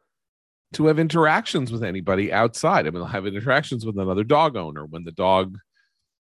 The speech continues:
you know, runs up and wants to sniff the other dog or whatever. But I would say half of people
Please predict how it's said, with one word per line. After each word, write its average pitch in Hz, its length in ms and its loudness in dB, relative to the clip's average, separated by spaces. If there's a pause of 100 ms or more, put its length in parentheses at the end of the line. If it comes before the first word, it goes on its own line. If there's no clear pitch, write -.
(140)
you 120 100 2
know, 85 180 4
runs 95 360 0
up 92 180 0
and 90 260 -4
wants 95 360 -4
to 95 280 0 (300)
sniff - 480 -6
the 98 140 2
other 95 160 2
dog 92 480 2
or 85 80 -8
whatever. 71 580 -6 (1120)
But 107 280 4
I 117 120 4
would 123 160 4
say 190 680 2 (1300)
half - 920 -4 (1600)
of 139 140 -2
people 220 560 0